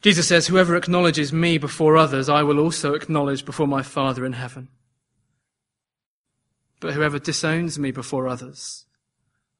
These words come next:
I will disown before my Father in heaven." Do you see, the decisions that we make matter?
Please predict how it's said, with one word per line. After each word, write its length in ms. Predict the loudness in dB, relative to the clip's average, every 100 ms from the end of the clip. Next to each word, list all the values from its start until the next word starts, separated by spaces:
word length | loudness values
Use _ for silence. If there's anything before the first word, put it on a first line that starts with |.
| _ -4
I 80 |
will 160 | -2 -2
disown 540 | -4 -4 -2 0 0
before 300 | -4 -6 -4
my 160 | -4 -6
Father 400 | -6 -6 -6 -8
in 60 | -10
heaven." 380 | -12 -14 -20 _ _ _ _ _ _ _ _ _ _ _ _ _ _ _ _ _ _ _ _ _ _ -20 _ _ _ _ _ _ _ _ _ -10
Do 80 | -6
you 20 |
see, 140 | -2 -4
the 240 | -2 -4
decisions 500 | -4 -2 -2 -2 -6
that 100 | -4
we 120 | -2
make 260 | 0 -2 -4
matter? 520 | -8 -8 -10 -14